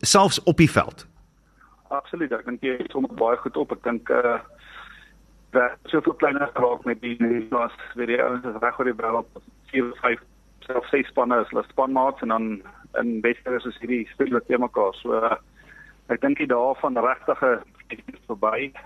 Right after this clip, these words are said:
Speaker 2: Ehm, natuurlik is daar nog steeds op die veld wat kompeteer en is, is hard, maar mens kan definitief sien dat dit, eh, meer vriendeliker is en die ouens lag vir mekaar en kyk, hulle ken mekaar ook beter, hulle ken mekaar se wedstryde beter, die ouens word mos nou geanalyseer.
Speaker 1: Mm.
Speaker 2: Ehm,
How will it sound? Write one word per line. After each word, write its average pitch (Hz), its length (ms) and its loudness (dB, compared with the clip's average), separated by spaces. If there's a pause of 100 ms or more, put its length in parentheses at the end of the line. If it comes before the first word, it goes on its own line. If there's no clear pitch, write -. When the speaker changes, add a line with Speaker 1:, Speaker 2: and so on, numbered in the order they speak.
(340)
Speaker 2:
Ehm, 107 500 -2
natuurlik 123 400 0
is - 60 -8
daar 110 340 2
nog 104 140 -8
steeds 123 300 -2
op 123 60 -14
die 117 140 -6
veld 117 300 0
wat 110 200 -6
kompeteer 117 640 -2
en 101 160 -8
is, - 80 -20 (140)
is 110 100 -10
hard, 113 320 2
maar 107 240 0 (600)
mens - 160 -10
kan 117 120 0
definitief 127 460 -2
sien 127 120 -2
dat 117 100 4
dit, - 260 0
eh, 107 360 2
meer 117 200 0
vriendeliker 120 540 -2
is - 160 -6
en 110 40 -12
die 110 100 -6
ouens 107 200 -4
lag - 160 -6
vir 113 140 -8
mekaar 107 480 0
en - 80 -20 (440)
kyk, - 160 -8
hulle 147 160 2
ken 170 140 0
mekaar 156 240 2
ook 160 120 -4
beter, 113 220 0
hulle 98 160 -2
ken 123 160 -2
mekaar 123 300 0
se 117 100 -14
wedstryde 110 400 -2
beter, 113 300 0 (160)
die - 100 -6
ouens 120 160 -4
word 123 160 -2
mos 117 160 -14
nou 113 160 0
geanalyseer. 113 800 -2 (160)
Speaker 1:
Mm. 104 400 4 (480)
Speaker 2:
Ehm, 117 440 0